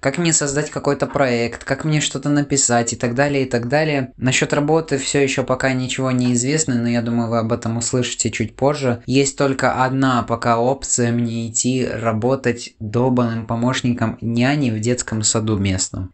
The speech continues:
При том, что мне заплатят только двести пятьдесят евро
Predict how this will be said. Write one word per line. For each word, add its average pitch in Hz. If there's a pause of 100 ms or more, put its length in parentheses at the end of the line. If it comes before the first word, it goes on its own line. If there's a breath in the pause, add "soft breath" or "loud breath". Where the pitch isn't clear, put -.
При 131
том, 147
что 143
мне 143
заплатят 151
только 135
двести 131
пятьдесят 127
евро 98